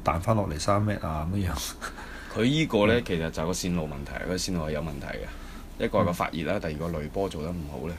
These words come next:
Speaker 2: 先至會係咁。
Speaker 1: 嗯。
Speaker 2: 啊，咁呢個，
Speaker 1: 嗯。
Speaker 2: 呢個叫接續翻上一期啦。
Speaker 1: 嗯。
Speaker 2: 咁但係我而家我都，
Speaker 1: 嗯。
Speaker 2: 呃，叫做搵到兩個目標㗎。一係我就
Speaker 1: 嗯。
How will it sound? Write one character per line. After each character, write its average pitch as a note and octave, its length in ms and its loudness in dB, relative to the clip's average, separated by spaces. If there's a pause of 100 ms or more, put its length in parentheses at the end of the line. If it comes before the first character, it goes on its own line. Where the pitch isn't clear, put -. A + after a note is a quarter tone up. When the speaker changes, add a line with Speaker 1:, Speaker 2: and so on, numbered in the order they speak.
Speaker 2:
先 F#2+ 200 -4
至 F2 60 -2
會 D2 120 -4
係 A1+ 200 -8
咁。 - 20 0
Speaker 1:
嗯。 G#2+ 140 2 (840)
Speaker 2:
啊， D#2+ 100 -4
咁 E2+ 40 -4
呢 G#2 200 -2
個， G2 80 0
Speaker 1:
嗯。 F2+ 320 0
Speaker 2:
呢 A#2+ 100 0
個 G2 120 2
叫 F2+ 140 -2 (300)
接 - 100 -6
續 - 120 0
翻 A2+ 180 4
上 F2+ 180 -2
一 G#2+ 40 -2
期 D#2 180 -4
啦。 F#2+ 320 -2 (200)
Speaker 1:
嗯。 F#2+ 80 -4 (300)
Speaker 2:
咁 G2 60 -4
但 E2 200 0
係 D2 200 -4
我 F#2 120 -2
而 F2 120 2
家 A2 140 6
我 G2+ 120 0
都， G#2+ 240 0 (540)
Speaker 1:
嗯。 F2 100 -6
Speaker 2:
呃， D#2+ 160 -4 (180)
叫 F2+ 120 -4
做 F2 100 -2
搵 F#2 140 0
到 G#2+ 80 2
兩 F#2 120 2
個 F2+ 60 -2
目 F2 160 -2
標 F#2 220 0
㗎。 D2+ 60 -4 (760)
一 - 60 0
係 F2 260 2
我 E2 100 -4
就 D#2 160 -4
Speaker 1:
嗯。 C#2+ 80 -6